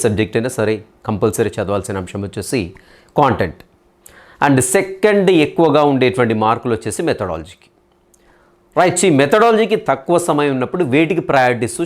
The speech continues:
చదవాల్సి ఉంటుంది, ఏ ప్రయారిటీ ఆర్డర్‌లో చదవాలి? So, గత ప్రశ్న పత్రాన్ని పరిశీలించినప్పుడు ఏ ఏరియా నుండి ఎక్కువ క్వశ్చన్లు అడిగాడు, ఏ యూనిట్స్‌కి ప్రాధాన్యత ఇచ్చుకుంటూ చదివి-, చదవాలి? And పర్టికులర్గా ఈ యొక్క వీడియో అనేది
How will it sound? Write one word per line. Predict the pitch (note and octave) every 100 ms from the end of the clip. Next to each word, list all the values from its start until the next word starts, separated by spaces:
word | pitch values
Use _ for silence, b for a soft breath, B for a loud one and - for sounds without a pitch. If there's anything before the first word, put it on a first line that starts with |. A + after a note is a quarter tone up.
| E3+
చదవాల్సి | A2 G2 F#2+ G2+
ఉంటుంది, | F2 G2 D3 G#2+ C#3+
ఏ | F3
ప్రయారిటీ | B2+ B2 D3 C#3+ C#3
ఆర్డర్‌లో | A#2 A2 A2 -
చదవాలి? | F#2+ E2 E2+ D3+ - _ _ _ b b b b -
So, | B2+ G2+
గత | D3+ A3 G#3+
ప్రశ్న | D#3+ - - F#3 E3+
పత్రాన్ని | D#3+ D#3+ D#3 C3+
పరిశీలించినప్పుడు | B2 A#2 D#3 C3+ A#2+ A#2+ A2 D3+ C3+ F2 - _ _ _ _ - D#3
ఏ | F3 F3
ఏరియా | E3 D#3
నుండి | D3+ C3+
ఎక్కువ | - C3
క్వశ్చన్లు | B2 - A2 G2
అడిగాడు, | F2+ G#2+ D#3 -
ఏ | D#3 C3
యూనిట్స్‌కి | C#3+ D#3 - - -
ప్రాధాన్యత | G2 G#2+ A#2 A2 G2
ఇచ్చుకుంటూ | - - G2 F#2+
చదివి-, | F#2+ F2+ - _ -
చదవాలి? | F#2+ F#2 B2+ - _ _ _ b b b b b C3
And | C3+ -
పర్టికులర్గా | D#3 C3+ G#3 A3+ G#3+ G#3 C3+ D3+ - _ _ _ _
ఈ | C3+
యొక్క | C3 A#2
వీడియో | B2 E3 F3
అనేది | D3 C#3+